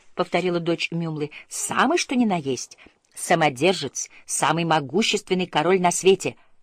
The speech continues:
А сегодня день его рождения, ему исполняется сто лет». «Он похож на меня?» — прошептал я. «Нисколечки. С какой стати ему походить на тебя?» —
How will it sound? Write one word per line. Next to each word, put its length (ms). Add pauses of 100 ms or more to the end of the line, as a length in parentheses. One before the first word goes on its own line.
(360)
А 120
сегодня 400
день 200
его 140
рождения, 600 (280)
ему 180
исполняется 600
сто 260
лет». 340 (960)
«Он 160
похож 560
на 80
меня?» — 380 (520)
прошептал 500
я. 200 (160)
«Нисколечки. 760 (580)
С 100
какой 260
стати 280
ему 160
походить 420
на 80
тебя?» — 360